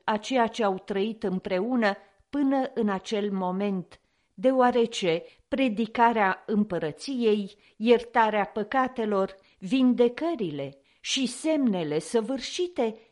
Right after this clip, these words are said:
erau, de fapt, scânteia unei lumini mai mari,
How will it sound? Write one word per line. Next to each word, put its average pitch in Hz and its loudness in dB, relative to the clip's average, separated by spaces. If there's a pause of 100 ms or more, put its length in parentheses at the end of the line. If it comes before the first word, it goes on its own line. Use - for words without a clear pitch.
erau, 220 4
de 156 -4
fapt, - -4 (300)
scânteia 277 0
unei 240 2
lumini 240 0
mai 220 0
mari, 214 -2